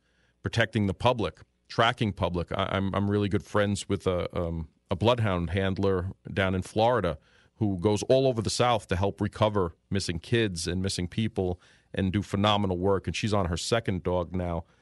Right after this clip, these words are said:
Macy being her first dog, which is now retired and basking in the pool, um, in the backyard when, when Macy can. But Ma-, Macy,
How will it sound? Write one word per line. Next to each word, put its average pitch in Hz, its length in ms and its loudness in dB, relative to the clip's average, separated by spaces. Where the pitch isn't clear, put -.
Macy 110 380 2
being 101 260 2
her 98 120 2
first 110 400 0
dog, 92 320 2
which 95 180 -2
is 90 100 -4
now 98 200 2
retired 107 600 2
and 95 160 0
basking 104 520 2
in 98 80 2
the 90 80 -2
pool, 110 500 0
um, 98 540 -2
in 117 80 4
the 113 80 2
backyard 104 640 4
when, 95 260 0
when 104 160 0
Macy 98 340 0
can. 95 300 -2
But 90 240 -4
Ma-, 104 180 0
Macy, 98 480 -2